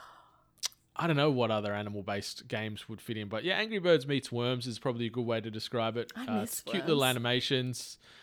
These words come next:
Speaker 1: good fun, good little bit of strategy, and it's a perfect hashtag snap game. So check it out. It's free to play.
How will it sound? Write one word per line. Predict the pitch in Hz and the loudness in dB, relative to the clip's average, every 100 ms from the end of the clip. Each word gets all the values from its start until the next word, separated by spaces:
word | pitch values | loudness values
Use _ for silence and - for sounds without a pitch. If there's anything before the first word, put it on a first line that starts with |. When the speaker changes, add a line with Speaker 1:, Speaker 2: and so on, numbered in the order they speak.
| - - - - | -20 -20 -20 4
Speaker 1:
good | 196 160 | 4 6
fun, | 151 139 139 | 6 8 6
good | 131 175 | 4 6
little | 170 | 6
bit | 131 | 4
of | 127 | 2
strategy, | - 120 120 110 123 | 4 4 4 0 -2
and | 120 | 0
it's | 117 117 | -2 -4
a | |
perfect | - 143 131 120 | 0 0 0 -4
hashtag | 123 - 120 107 | -4 -2 -2 -2
snap | - 110 - | -4 -8 -6
game. | 117 107 101 | -6 -6 -8
So | - 117 110 | -6 -4 -4
check | 110 - 180 | -2 0 4
it | 147 | 4
out. | |
It's | 143 | 6
free | 190 180 | 6 6
to | |
play. | - 151 185 | 6 6 6